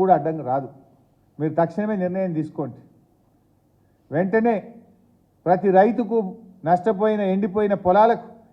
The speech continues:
ఎకరానికి ఇరవై ఐదు వేల రూపాయలు ఇవ్వాలని మేము రాష్ట్ర ప్రభుత్వాన్ని డిమాండ్ చేస్తూ ఉన్నాం. అదేవిధంగా ఊర్ల మీద పడి అధికారులను,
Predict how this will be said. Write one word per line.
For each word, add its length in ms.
ఎకరానికి 460
ఇరవై 240
ఐదు 140
వేల 180
రూపాయలు 360
ఇవ్వాలని 420
మేము 260
రాష్ట్ర 440
ప్రభుత్వాన్ని 500
డిమాండ్ 300
చేస్తూ 240
ఉన్నాం. 200
అదేవిధంగా 640
ఊర్ల 300
మీద 220
పడి 200
అధికారులను, 720